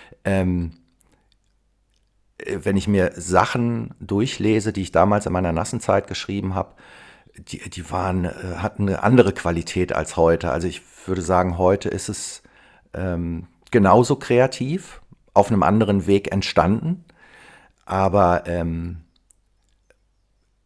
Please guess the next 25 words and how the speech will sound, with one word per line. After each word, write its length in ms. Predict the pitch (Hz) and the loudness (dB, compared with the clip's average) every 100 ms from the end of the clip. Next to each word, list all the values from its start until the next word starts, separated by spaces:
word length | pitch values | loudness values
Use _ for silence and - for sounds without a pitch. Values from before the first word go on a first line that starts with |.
| _ | _
ja, 480 | 87 90 107 85 80 _ _ _ | -10 -4 -4 -4 -12 _ _ _
also 180 | - 78 - | -12 -12 -10
müsste 220 | 85 - - | -10 -8 -6
man 120 | 85 | -4
vielleicht 280 | 87 78 - | -2 -4 -2
eher 180 | 92 | -2
meine, 380 | 90 82 80 - - | -2 -2 -4 -8 -8
meine 240 | 87 78 | -8 -6
Kunden 360 | - 120 147 85 | -6 -6 -6 -12
fragen. 440 | - 76 78 78 | -10 -6 -6 -6
Aber, 460 | - 80 78 78 - | -8 -6 -4 -4 -6
äh, 100 | 71 | -6
ich 160 | 69 | -2
hab 180 | 101 - | -2 0
das 200 | 113 - | 0 0
Gefühl, 460 | 107 - 127 131 135 - - - - - _ _ _ _ _ - | -4 2 6 8 6 -6 -20 -20 -20 -20 _ _ _ _ _ -16
ich 160 | - | 0
bin 240 | 131 123 113 | 4 6 8
mehr 240 | 113 120 | 8 8
in 140 | 85 107 | 6 0
Kontrolle. 540 | 98 - 95 90 67 87 - | -4 4 4 4 2 -10 -16
Ich 120 | - | -16
kann 340 | - 110 101 95 - | -4 -2 -2 -4 2
besser 300 | 120 - 110 | 2 2 -4
steuern, 640 | - 98 98 101 101 98 | -2 2 2 2 0 -4